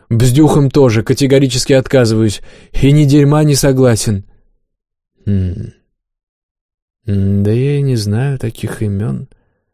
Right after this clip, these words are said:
И чего ты на Засра так возбудился? Ну, имя как имя. Тоже старое имя. Не хочешь — не называйся. Будешь деблом".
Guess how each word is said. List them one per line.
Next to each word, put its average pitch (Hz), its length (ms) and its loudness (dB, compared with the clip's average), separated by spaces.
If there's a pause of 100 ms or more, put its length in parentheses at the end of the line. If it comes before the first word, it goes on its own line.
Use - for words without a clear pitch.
(640)
И 104 120 -6
чего 151 320 -2
ты - 140 -4
на 147 180 0
Засра 135 440 -2
так - 300 -8
возбудился? 117 760 -4
Ну, 139 280 -4 (320)
имя 151 300 -2
как - 320 -6 (100)
имя. 131 400 -4 (840)
Тоже 135 340 0
старое 120 520 -2
имя. 113 320 -6 (760)
Не 165 80 2
хочешь — - 400 -2
не 120 120 0
называйся. 98 720 0 (680)
Будешь 135 640 -6 (320)
деблом". 107 600 0